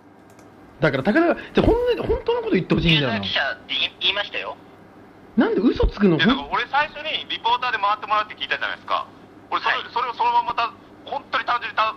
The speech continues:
Speaker 3: そのまんま加藤に伝えてますから。
Speaker 1: いや、だからそれが嘘なんだって。俺、向こうも俺も聞いてないんだって、そうやって。だから三人で会った時に、お前は確かに言ったんだって、そうやって。勘違いじゃ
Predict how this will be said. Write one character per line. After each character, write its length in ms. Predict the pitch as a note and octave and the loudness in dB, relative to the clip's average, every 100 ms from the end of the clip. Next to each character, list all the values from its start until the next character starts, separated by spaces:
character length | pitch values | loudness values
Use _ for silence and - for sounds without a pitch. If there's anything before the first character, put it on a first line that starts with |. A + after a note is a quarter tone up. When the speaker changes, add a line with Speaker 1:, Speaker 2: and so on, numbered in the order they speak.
| - | -6
Speaker 3:
そ 80 | - | -4
の 140 | A3+ A#3 | -4 0
ま 100 | - | -2
ん 160 | - - | -2 -4
ま 80 | - | -4
加 100 | - | -2
藤 140 | - E3 | -2 -4
に 100 | - | -2
伝 80 | C3+ | -4
え 40 | |
て 60 | B2 | -2
ま 80 | A#2+ | -6
す 80 | - | -6
か 80 | |
ら。 160 | F2 D#2 | -6 -6
Speaker 1:
い 380 | - - - D#3+ | -10 -20 -4 2
や、 60 | D#3+ | 2
だ 60 | |
か 60 | D3 | 2
ら 60 | |
そ 80 | F#3+ | 4
れ 60 | D4+ | 4
が 80 | C4+ | 4
嘘 220 | D#4+ C#4 | 2 2
な 60 | |
ん 60 | D3+ | 2
だ 80 | B2 | -2
っ 20 | |
て。 200 | - G#2 - | -4 -6 0
俺、 140 | F3+ | 6
向 140 | G3 D#4+ | 6 6
こ 120 | A3 | 4
う 40 | |
も 100 | C#3+ | 2
俺 120 | C#3+ D3+ | -2 -4
も 80 | |
聞 140 | D3 C#4 | -2 -2
い 40 | |
て 80 | C#4+ | 0
な 80 | C#4 | 0
い 40 | |
ん 20 | G#3+ | 0
だ 80 | |
っ 20 | C3 | -2
て、 80 | |
そ 80 | - | -2
う 40 | B2 | -2
や 60 | |
っ 20 | |
て。 220 | - G#2+ - - - - | 0 -4 -4 -14 -18 -2
だ 80 | F3 | 2
か 80 | |
ら 60 | C#4 | 4
三 120 | E4+ | 4
人 120 | F4 | 4
で 60 | F3 | 2
会 60 | E3+ | 2
っ 20 | |
た 80 | D#3 | 0
時 160 | B2+ | 0
に、 260 | C3+ C#3+ G#2 - - | 0 0 -2 -8 2
お 60 | |
前 140 | F#3 C4+ | 4 6
は 60 | |
確 180 | C#4+ D#4 | 4 2
か 80 | F#3+ | 0
に 80 | B2+ | -2
言 100 | E3+ | -2
っ 40 | |
た 140 | - E4 | 4 4
ん 40 | |
だ 80 | D#3+ | 4
っ 40 | |
て、 60 | - | 0
そ 80 | B2+ | -4
う 40 | |
や 40 | |
っ 0 | |
て。 400 | - A2 F#2 - - - - - - - - - - - - - - - - | -2 -2 -4 -8 -20 -20 -20 -20 -20 -20 -20 -20 -20 -20 -20 -20 -20 -8 2
勘 180 | C#4+ | 4
違 20 | F4 | 4
い 40 | |
じ 60 | E4 | 2
ゃ 140 | G#3+ | 2